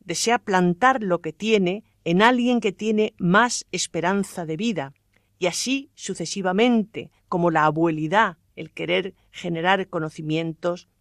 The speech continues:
en los nietos, porque el mayor, eh, quiere ser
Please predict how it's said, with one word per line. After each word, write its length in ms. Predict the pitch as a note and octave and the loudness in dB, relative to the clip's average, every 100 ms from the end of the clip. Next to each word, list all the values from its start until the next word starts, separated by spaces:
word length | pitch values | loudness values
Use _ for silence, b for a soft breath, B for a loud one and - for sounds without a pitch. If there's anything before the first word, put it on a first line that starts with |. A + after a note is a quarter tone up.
| - - | -14 -4
en 280 | F#3+ G3 - | -2 -2 -4
los 380 | D#3+ D#3 - D#3+ | -8 -6 -8 -8
nietos, 680 | E3 D#3 D3+ - A2+ - _ _ _ | -4 -4 -6 -12 -18 -18 _ _ _
porque 220 | G#3 G3+ | -2 2
el 40 | A#3+ | 4
mayor, 300 | A#3+ C4 E4 - - | 4 2 -2 -4 -6
eh, 140 | C4+ | -6
quiere 360 | - A#3+ C4+ - | -4 -2 0 0
ser 380 | - B3+ D#4 | 0 0 -2